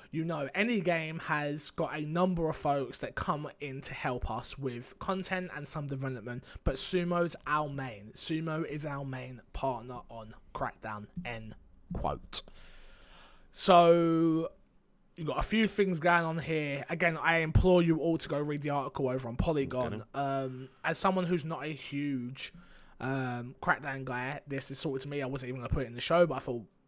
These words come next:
Speaker 1: I've got to. Um,
Speaker 2: Big Xbox news, isn't it?
Speaker 1: it does, yeah, it does nothing for me. It doesn't matter to me. I don't care. But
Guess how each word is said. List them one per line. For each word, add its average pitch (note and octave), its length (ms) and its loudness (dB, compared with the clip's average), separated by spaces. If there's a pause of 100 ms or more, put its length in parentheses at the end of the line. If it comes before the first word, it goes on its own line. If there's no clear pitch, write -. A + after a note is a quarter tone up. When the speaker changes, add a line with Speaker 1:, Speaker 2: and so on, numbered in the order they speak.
(120)
Speaker 1:
I've C3 140 -10
got D3 200 0
to. C3+ 240 2 (420)
Um, B2 420 -4
Speaker 2:
Big F2+ 120 0
Xbox E2+ 480 -4
news, G2 220 -2
isn't G2 140 -4
it? - 60 -16 (280)
Speaker 1:
it E3+ 100 0
does, F#3+ 360 4
yeah, D#3 280 0 (100)
it F#3 120 -2
does G#3+ 200 6
nothing F#3 420 0
for F3+ 300 2
me. F#3 240 4
It D#3+ 100 0
doesn't D3+ 260 -4
matter E3 220 0
to - 120 -6
me. F3 200 2
I D#3+ 60 0
don't C3+ 220 -4
care. F3+ 400 2 (460)
But E3+ 300 8